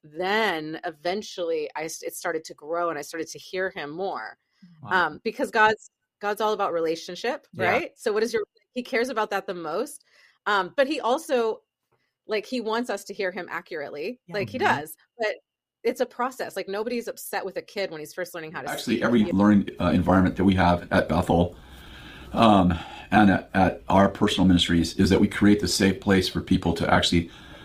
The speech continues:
Speaker 4: move in, move in the gifts of the Spirit, move with, in the power of the Holy Spirit
Speaker 3: Yeah.
Speaker 4: without, you know, the, uh, fear of shame
Speaker 3: Yeah.
Speaker 4: or failure.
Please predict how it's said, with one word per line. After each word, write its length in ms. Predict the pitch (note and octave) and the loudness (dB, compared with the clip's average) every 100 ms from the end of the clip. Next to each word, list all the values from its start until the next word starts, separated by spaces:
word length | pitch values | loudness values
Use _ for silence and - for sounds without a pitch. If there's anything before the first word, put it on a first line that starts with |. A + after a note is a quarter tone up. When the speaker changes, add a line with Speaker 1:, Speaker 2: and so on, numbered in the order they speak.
| - | -2
Speaker 4:
move 380 | - G2+ A#2 A#2 | 6 8 8 6
in, 240 | G#2 F#2 - | 4 2 4
move 240 | G2+ A#2+ A2+ | 6 6 6
in 80 | F#2 | 2
the 60 | |
gifts 380 | E2 F#2 - - | 2 0 0 -4
of 120 | F2 | -2
the 60 | E2+ | -2
Spirit, 380 | - F#2 E2 F#2+ | 2 4 4 6
move 260 | G2+ F#2 F#2 | 6 6 0
with, 220 | F#2+ - - | -2 -4 2
in 120 | G2 | 4
the 60 | F#2+ | 4
power 480 | - F#2 F#2 F2 - | 4 4 6 4 2
of 80 | E2+ | 0
the 80 | F2+ | 2
Holy 160 | F2+ F2 | 4 4
Spirit 380 | - F2+ D2 - - | 4 4 2 -4 0
Speaker 3:
Yeah. 200 | F3+ E3+ | 2 6
Speaker 4:
without, 540 | A2+ - A2+ C#3+ - - - | 6 6 6 4 2 -4 4
you 80 | G#2 | 6
know, 160 | F#2+ | 6
the, 400 | - G#2 G2+ F2+ F#2 | 2 4 4 4 2
uh, 240 | F#2+ F2 | 4 4
fear 300 | - A2+ A2+ | 4 6 6
of 100 | F2+ | 4
shame 540 | - G2+ G2+ G#2 A2 - _ _ - | 4 6 8 6 4 -4 _ _ 0
Speaker 3:
Yeah. 340 | G#3+ G#3+ F#3 - | 4 6 4 2
Speaker 4:
or 120 | G#3 | 0
failure. 560 | G3+ - - F3+ D2 | 2 4 4 4 -2